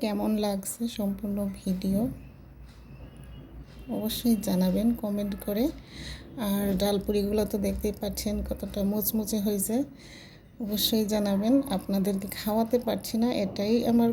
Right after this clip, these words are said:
কষ্ট, কারণ কাউকে খাবার দেখানোটাও, এটাও একটা,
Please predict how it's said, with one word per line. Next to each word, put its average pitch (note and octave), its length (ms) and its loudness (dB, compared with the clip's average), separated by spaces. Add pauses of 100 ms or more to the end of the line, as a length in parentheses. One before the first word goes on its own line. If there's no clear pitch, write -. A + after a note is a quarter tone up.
কষ্ট, A#3 380 0 (1400)
কারণ G3 240 0 (160)
কাউকে G3 300 -2 (140)
খাবার G3+ 280 0 (120)
দেখানোটাও, G3+ 720 0 (1700)
এটাও G3+ 320 0
একটা, G#3 340 2